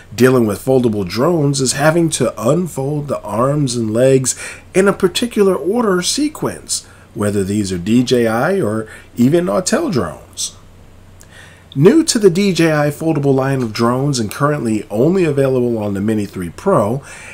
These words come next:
is the much needed ability to unfold the drone arms and legs in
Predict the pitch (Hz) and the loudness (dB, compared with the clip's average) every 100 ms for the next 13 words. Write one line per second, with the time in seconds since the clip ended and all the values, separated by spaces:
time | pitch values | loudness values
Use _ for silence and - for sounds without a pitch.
0 | - 139 147 139 127 120 120 110 120 220 | -2 2 2 2 -2 -4 -2 2 4 2
1 | - 143 147 165 160 131 107 135 143 143 | 0 -2 0 2 2 0 4 2 4 0
2 | 143 135 123 107 110 139 175 - 147 143 | -2 -2 -4 -2 0 0 0 -4 -4 -2
3 | 139 110 113 120 135 139 135 113 120 143 | -2 -2 -2 0 2 0 -2 -2 0 0
4 | 151 151 117 117 107 120 | -2 0 0 0 -2 -4